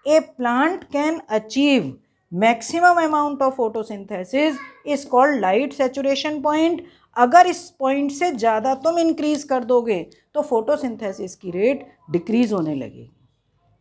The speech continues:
ठीक है, तो यहाँ पर यही सब चीज़ें, अब इसमें जो नेक्स्ट पार्ट आता है कि factors affecting photosynthesis, उनमें यही सब चीज़ें आएंगी।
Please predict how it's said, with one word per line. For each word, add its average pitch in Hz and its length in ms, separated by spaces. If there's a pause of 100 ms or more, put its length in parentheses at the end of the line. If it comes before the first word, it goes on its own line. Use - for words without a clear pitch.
(120)
ठीक 208 160
है, 339 220 (240)
तो 302 60
यहाँ 262 380
पर 349 120
यही 254 400
सब 349 280
चीज़ें, 254 500 (360)
अब 269 140
इसमें 320 280
जो 339 140 (760)
नेक्स्ट 277 340
पार्ट 294 280
आता 254 240
है 269 80
कि 330 140
factors 330 540
affecting 294 540
photosynthesis, 220 800 (340)
उनमें 311 240
यही 330 240
सब 320 200
चीज़ें 269 300
आएंगी। 156 460